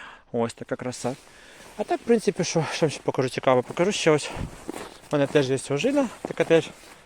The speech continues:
вічно зелена. Красива. Теж її. У мене, знаєте, є паличники, то я нею годував її, їх. Фантомчик, друзі. Ну, отака, отака, друзі,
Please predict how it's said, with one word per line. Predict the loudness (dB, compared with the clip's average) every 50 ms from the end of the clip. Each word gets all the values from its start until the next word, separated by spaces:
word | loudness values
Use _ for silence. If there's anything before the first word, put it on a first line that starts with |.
| _ -6
вічно | -4 -4 -2 -2 -2 0
зелена. | 2 2 4 4 4 4 2 -4 -6 -10 -16 -16 -18 -20 -20 -20 -20 -20 -20 -20 -20 -20 -20 -20 -20 -20 -20 -18 -18 -18 -18 -18 -20 -20 -20 -20 -20 -20 -8
Красива. | -4 -2 -2 -2 -4 -2 0 2 2 2 0 -2 -4 -10 -20 -20 -20 _ _ _ _ -2
Теж | -2 -2 -2 -6 -6
її. | -6 -4 -6 -6
У | -8 -10 -14 -16 -8 -2
мене, | 0 2 2 2 0 -2 -6 -8
знаєте, | -2 -2 -2 0 0 -2
є | -2 -2 0
паличники, | 2 2 2 2 -2 -4 -6 -6 -4
то | -2 0
я | 0 0 0 -2 -4 -10 -18 -20 -20 -10 -2
нею | 0 2 2 2 2
годував | 0 -2 -2 0 2 0 0 0 -2
її, | -6 -10 -12 -14 -14 -20 -20 -20 -20 -20 -20 -20 -18 -14 -12
їх. | -8 -8 -8 -8 -8 -12 -16 -18 -20 -20 -20 -20 -20 -20 -20 -20 -20 -20 _ -20 -20 -20 -20 -20 -20 -20 -20 -20 -20 -18 -16 -14 -14 -14 -14 -14 -16 -16 -16 -16
Фантомчик, | -6 -4 -4 -2 0 0 0 0 0 0 0 -2 -2 0
друзі. | 0 2 2 2 2 -2 -2 -6 -10 -14 -16 -16 -18 -18 -16 -12 -12 -12 -8 0
Ну, | 4 6 6 8 6
отака, | 6 4 2 4 6 6 6 6 4 -4 -14 -20 -20 -20 -20 -20 -20 -20 -14 -14 -14 -14 -12 -16 -18 -18 -18 -20 -20 -20 -20 -20 -12 -10 -6
отака, | -6 -2 0 0 0
друзі, | 2 2 2 2 2 0